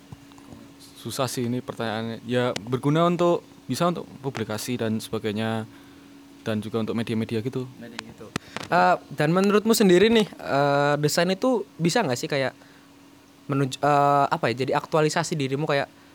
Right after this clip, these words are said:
Speaker 2: "This is who I am," gitu loh, dengan menggunakan desain?
Speaker 1: Oh, bisa, bisa. Ya, kalau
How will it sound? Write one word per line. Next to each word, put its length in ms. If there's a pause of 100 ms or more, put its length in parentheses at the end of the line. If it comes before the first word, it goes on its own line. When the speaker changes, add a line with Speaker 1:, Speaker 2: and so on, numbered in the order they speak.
(160)
Speaker 2:
"This 160
is 160
who 80
I 240
am," 160
gitu 240
loh, 160
dengan 320
menggunakan 400
desain? 240 (1400)
Speaker 1:
Oh, 80
bisa, 240
bisa. 320 (1040)
Ya, 320 (800)
kalau 240